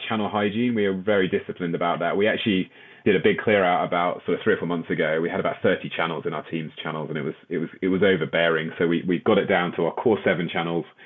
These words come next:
and then we're really disciplined about when do we at mention people, when do we open post,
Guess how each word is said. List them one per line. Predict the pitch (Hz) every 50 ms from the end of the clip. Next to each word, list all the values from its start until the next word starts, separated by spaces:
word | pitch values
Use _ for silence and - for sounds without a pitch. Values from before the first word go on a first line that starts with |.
| - _
and | 85 87 87
then | 90
we're | 92 98 101
really | 110 101 85
disciplined | 76 101 - - - - 90 85 85 82
about | 80 85 85 85 85 - - - _ _ -
when | 104 98 95
do | 92
we | 87 92
at | 87 87 87 -
mention | 90 87 85 78 - 87 82
people, | - 87 82 - - 87 85
when | 80 92 90 87
do | 80 76
we | 80 80
open | 80 80 - 87 80
post, | - - 85 80 82 80 76